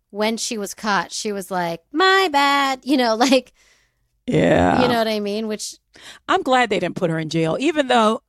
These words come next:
Speaker 2: <clears throat> like, what is that gonna, like, help?
Speaker 1: In
Speaker 2: Like
Speaker 1: general,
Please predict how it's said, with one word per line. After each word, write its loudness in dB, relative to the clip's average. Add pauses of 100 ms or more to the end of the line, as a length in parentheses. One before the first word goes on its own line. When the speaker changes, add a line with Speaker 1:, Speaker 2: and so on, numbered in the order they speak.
(140)
Speaker 2:
<clears throat> 0 (800)
like, 2
what 2
is 2
that 0
gonna, 0 (1160)
like, 0 (240)
help? 0 (520)
Speaker 1:
In 0
Speaker 2:
Like -4
Speaker 1:
general, 0